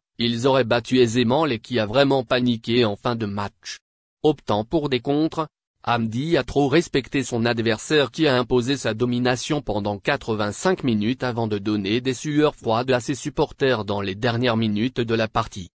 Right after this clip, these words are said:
Si les Tunisiens se sont procurés deux ou trois occasions durant les quarante-cinq premières minutes que le gardien Modjadel a stoppé avec brio,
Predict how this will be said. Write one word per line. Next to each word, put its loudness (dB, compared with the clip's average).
Si -2
les 4
Tunisiens 0
se 2
sont -6
procurés 2
deux 2
ou 2
trois 0
occasions 0
durant 4
les 2
quarante-cinq 0
premières 0
minutes 0
que -2
le 0
gardien 0
Modjadel 2
a -4
stoppé -2
avec 0
brio, -4